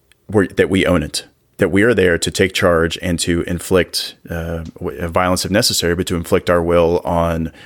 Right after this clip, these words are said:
whatever is on that objective and not the other way around. And unless, unless a soldier, uh, 'cause basic training won't do it, I don't think, but unless a soldier is really taught to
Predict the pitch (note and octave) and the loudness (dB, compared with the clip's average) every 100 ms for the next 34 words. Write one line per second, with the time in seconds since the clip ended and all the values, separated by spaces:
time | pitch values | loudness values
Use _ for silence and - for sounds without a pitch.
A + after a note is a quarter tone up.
0 | - - F2+ F2 E2 D#2+ E2 E2 D#2+ D#2 | -18 -2 2 2 2 0 0 0 -2 0
1 | F2+ F#2 D#2+ F2+ B2 B2 A2+ G2+ F#2 E2+ | 0 0 0 2 2 4 2 4 2 2
2 | F2 E2 E2+ - F#2+ F#2+ A2+ - - - | 0 0 -2 0 0 2 0 0 -4 -4
3 | G2 F#2+ B2+ F#2+ - G#2 F#2+ E2+ E2+ - | 0 2 2 0 2 2 2 0 -2 -8
4 | E2+ E2+ D#2+ - - - G#2+ C3 - - | -8 -6 -8 -12 -8 -2 0 0 0 0
5 | G2+ E2+ E2 D#2+ E2 E2 E2 E2 D#2 E2 | 2 2 -2 -2 0 0 0 -4 -4 -4
6 | E2 F#2+ A2 - - G#2 F2+ F2+ G#2+ E2+ | -2 2 2 0 2 2 0 0 0 0
7 | - F#2+ F2+ - - - - - _ - | 0 0 0 -2 -20 -20 -20 -20 _ -2
8 | G2+ F2+ E2+ E2 | 0 2 0 -4